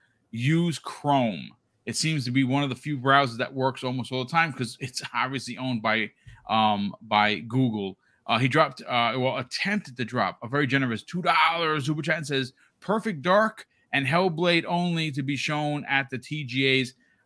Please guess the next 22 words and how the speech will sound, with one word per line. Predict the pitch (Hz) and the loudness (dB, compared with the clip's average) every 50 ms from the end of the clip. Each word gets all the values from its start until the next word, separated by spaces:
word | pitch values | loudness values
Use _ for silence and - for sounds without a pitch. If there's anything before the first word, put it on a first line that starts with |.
| _ - | _ 0
I | 151 165 180 | 2 4 6
mean, | 185 190 190 190 | 6 6 6 4
it's, | 190 147 - - - _ - | 4 2 0 -6 -8 _ -6
it's | 160 165 143 127 - | -4 -4 -4 -2 -2
certainly | - - - - - - 208 226 262 254 220 226 226 220 220 214 185 | -2 -2 -2 -2 0 2 4 4 2 2 0 0 0 2 2 2 0
possible. | - - - - 165 160 160 165 160 - - 123 107 98 95 82 65 - - _ _ _ _ _ _ _ _ _ - | -2 -6 -8 -4 -2 -2 0 0 -2 -2 -4 -6 -6 -6 -8 -8 -10 -12 -18 _ _ _ _ _ _ _ _ _ -4
Um, | 131 135 135 135 135 135 131 131 131 127 - _ - | 0 2 2 4 2 2 0 -2 -2 -4 -8 _ 0
I, | 123 135 151 175 180 180 170 - - _ - | 4 6 8 8 8 6 4 0 -6 _ -4
look, | 147 143 131 120 - - - - _ _ _ _ _ _ _ _ _ _ _ _ _ _ _ _ _ _ _ _ _ _ _ _ _ _ _ _ _ _ _ _ _ _ _ _ _ _ _ _ _ _ _ _ - | 0 2 2 2 0 -4 -16 -20 _ _ _ _ _ _ _ _ _ _ _ _ _ _ _ _ _ _ _ _ _ _ _ _ _ _ _ _ _ _ _ _ _ _ _ _ _ _ _ _ _ _ _ _ 0
I'm | 170 202 214 | 2 4 6
not | 220 202 196 | 6 6 6
a | 185 | 4
marketing | 170 170 170 170 156 - 160 156 156 151 | 4 4 4 4 4 2 -2 -2 0 2
manager, | 143 143 147 147 143 127 127 117 | 2 2 2 2 2 0 -4 -6
folks, | - - 123 120 117 113 - - - - - | -4 -2 -2 -2 -4 -4 -8 -12 -14 -14 -10
so | - - 151 | -6 -4 -2
what | 135 143 165 165 - | 0 0 0 0 0
the | 151 135 | 0 0
hell | 139 147 143 131 | 2 2 0 0
do | 123 127 123 117 | 0 0 0 0
I | 113 113 113 107 | 0 0 0 0
know? | 101 95 85 71 - | -2 -4 -6 -8 -10